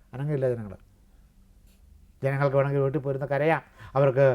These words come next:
വളരെ സ്നേഹമുണ്ടായിരുന്ന, താല്പര്യമുണ്ടായിരുന്ന രാജിയും ആ രാജിയുടെ മക്കളും ധർമ്മിഷ്ഠനായ ധർമ്മപുത്രരും ഒക്കെ കൊല്ലാൻ ശ്രമിച്ചതാണല്ലോ ഇവർ എന്ന് വിചാരിച്ചിട്ട് അവർക്ക് കരയാം. അങ്ങനെ കരച്ചിലിൻ്റെ, ഏഹ്, പിന്നെ കണ്ണുനീർ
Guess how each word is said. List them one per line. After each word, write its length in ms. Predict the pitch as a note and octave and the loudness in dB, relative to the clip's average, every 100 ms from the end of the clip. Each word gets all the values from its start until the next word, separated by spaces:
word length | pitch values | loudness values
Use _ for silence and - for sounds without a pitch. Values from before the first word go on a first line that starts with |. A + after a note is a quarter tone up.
| - - | 0 -2
വളരെ 240 | C#3+ C#3+ C3+ | -2 0 -2
സ്നേഹമുണ്ടായിരുന്ന, 600 | B2+ C3+ D3+ C#3 C3+ B2+ C3 | -2 0 0 0 -2 0 -2
താല്പര്യമുണ്ടായിരുന്ന 640 | C#3+ D3 C#3 C3 B2 B2 | -2 -2 -2 -2 -2 -2
രാജിയും 320 | B2+ C3+ C#3+ A2 - C3 C3+ | -2 -2 -4 -6 -12 -4 0
ആ 20 | C3 | 2
രാജിയുടെ 360 | C3 C3+ D3 C3 | 0 -2 -4 -4
മക്കളും 300 | C3 E3 D#3 A#2 - - | -2 0 -2 -4 -16 -2
ധർമ്മിഷ്ഠനായ 560 | D#3 D#3 E3+ D3 C#3+ C3+ B2 | 0 0 -6 -4 -2 -2 -2
ധർമ്മപുത്രരും 580 | C#3 D3+ D3+ C#3 C3+ D3 C#3+ C#3+ C3+ | -2 -2 0 0 0 -2 -4 -6 -4
ഒക്കെ 160 | B2+ D3+ D3+ - - | -2 -2 -4 -10 -2
കൊല്ലാൻ 240 | C3 C#3+ D3+ | 2 2 0
ശ്രമിച്ചതാണല്ലോ 600 | C3+ C#3 C#3 C3 C#3+ D#3 D3 | -2 -2 0 0 2 2 2
ഇവർ 120 | C#3 C3 - - C#3+ | 2 0 -4 -6 -4
എന്ന് 100 | C#3+ | 2
വിചാരിച്ചിട്ട് 340 | C#3 D3 C#3 C#3 | 2 2 0 0
അവർക്ക് 200 | C3+ B2+ B2+ | 0 0 2
കരയാം. 320 | B2+ D3+ C3+ - _ - - - - B2 | 4 4 2 -6 _ -20 -20 -20 -16 -10
അങ്ങനെ 240 | B2+ C3 B2 - - - | -6 -4 -4 -8 -6 -2
കരച്ചിലിൻ്റെ, 600 | C#3+ D3+ F3 D#3+ C#3 C3+ B2+ - - B2 | 0 2 2 2 2 2 0 -10 -8 0
ഏഹ്, 340 | B2+ B2 B2 A#2+ A#2 A#2+ | 2 2 0 -4 -8 -10
പിന്നെ 220 | B2+ B2 | -8 -2
കണ്ണുനീർ 400 | D3 F#3+ F#3 E3+ | -2 0 0 0